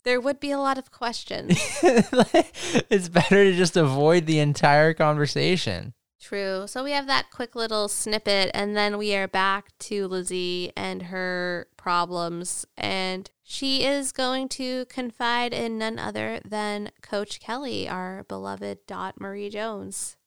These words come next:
Speaker 2: Dot Marie Jones,
Speaker 1: <laughs>
Speaker 2: back again.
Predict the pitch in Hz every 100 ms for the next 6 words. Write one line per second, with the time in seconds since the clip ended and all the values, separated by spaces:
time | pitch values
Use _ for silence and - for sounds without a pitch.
0 | _ 139 156 151 143 127 117 110 104 95
1 | - - 285 - 285 - _ _ _ _
2 | _ 135 - 156 151 156 139 120 117 110
3 | 107 107